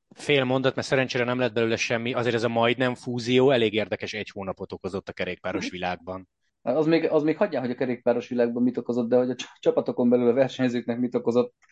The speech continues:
Speaker 2: mentálisan, meg, meg bizalom tekintetében, szerintem az lehet igazán kellemetlen. Szóval azért ezek után őszintén úgy leülni majd a csapattal, hogy oké, gyerekek, akkor minden rendben van, és akkor nyomjuk. Közben simán eljátszották, eljátszották volna fejük fölül úgy a csapatot, hogy semmi beleszólásuk nincs, és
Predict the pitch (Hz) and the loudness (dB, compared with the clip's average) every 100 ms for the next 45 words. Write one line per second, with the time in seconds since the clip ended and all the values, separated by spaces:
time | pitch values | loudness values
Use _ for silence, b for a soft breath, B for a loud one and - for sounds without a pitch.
0 | b b b b 123 120 123 120 117 123 | b b b b 0 4 2 0 -2 0
1 | 120 120 120 123 120 120 120 123 120 117 | 2 0 -2 -2 -2 -2 0 0 0 -4
2 | - 117 113 127 117 123 120 123 131 120 | -8 -4 -2 0 0 0 -2 -2 0 0
3 | 110 113 117 110 107 113 107 104 104 104 | 0 0 2 2 0 -2 0 0 -2 -4
4 | 104 - _ _ _ _ _ _ _ _ | -4 -6 _ _ _ _ _ _ _ _
5 | 110 110 117 113 117 123 120 123 120 117 | 0 2 2 4 4 4 2 -2 0 2
6 | 117 120 - 131 123 - 117 120 120 117 | 2 -2 -6 -8 -6 -4 -2 0 2 4
7 | 120 120 117 117 110 - 120 - 120 117 | 4 4 0 0 -2 -4 -6 -2 0 2
8 | 117 - 117 117 113 107 - 117 120 110 | 0 -2 0 0 0 -10 -4 0 2 2
9 | 113 113 113 117 107 120 113 113 113 120 | 2 2 2 0 -2 -6 -2 0 2 2
10 | 120 - - 113 113 117 117 - _ _ | 0 -4 0 2 2 0 -2 -10 _ _
11 | _ - - 120 117 113 110 - - 113 | _ -8 0 2 4 2 0 -4 -4 -4
12 | 110 120 - 120 120 117 107 - - 107 | -4 -14 -14 -2 2 2 2 -4 -4 -4
13 | - 107 107 110 107 104 113 110 107 107 | -2 -4 -2 -2 -2 -2 -2 0 0 0
14 | 110 107 110 110 107 - 110 107 107 101 | 0 -2 -4 -8 -6 -2 0 2 2 0
15 | 110 110 104 110 113 107 107 104 | 0 0 0 -4 -4 -2 -4 -8